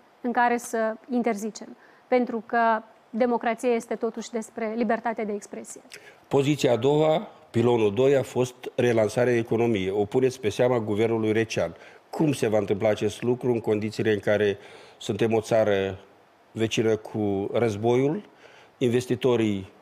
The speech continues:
Speaker 2: vor veni cu greu, cel puțin în următoarea perioadă, pentru că dacă nu au claritate, ei nu prea vin.
Speaker 1: Da, este complicat și, în același timp, este extrem de important.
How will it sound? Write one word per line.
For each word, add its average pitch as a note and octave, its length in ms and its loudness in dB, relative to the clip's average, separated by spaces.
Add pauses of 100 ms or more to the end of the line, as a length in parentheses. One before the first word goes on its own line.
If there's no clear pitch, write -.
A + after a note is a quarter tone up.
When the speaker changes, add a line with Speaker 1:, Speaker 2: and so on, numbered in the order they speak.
(160)
Speaker 2:
vor A#2 200 -2
veni A2+ 240 0
cu A#2 120 -8
greu, C3 520 0 (220)
cel A2+ 160 -6
puțin A#2 480 -4
în C#3 160 0
următoarea A#2 480 0
perioadă, A2+ 520 0
pentru A2+ 280 -4
că A2+ 120 -2
dacă A2 240 -2
nu B2 140 2
au A#2 120 2
claritate, A2+ 540 0
ei G#2+ 160 2
nu A#2 140 0
prea C#3 200 0
vin. D3 340 -4 (1040)
Speaker 1:
Da, C#4 220 2 (120)
este C#4 180 -4
complicat A#3+ 540 -2 (640)
și, A#3 540 -2
în B3+ 160 -2
același A#3 400 0
timp, C4 180 -4
este A#3 240 -4
extrem C#4 520 0
de B3 100 2
important. A#3 600 -8